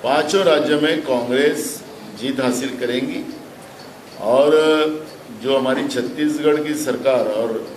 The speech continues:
राजस्थान की सरकार, ये सरकार ने जो काम किया है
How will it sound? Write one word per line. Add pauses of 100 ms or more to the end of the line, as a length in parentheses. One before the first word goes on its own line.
राजस्थान
की
सरकार, (920)
ये
सरकार
ने
जो
काम (160)
किया
है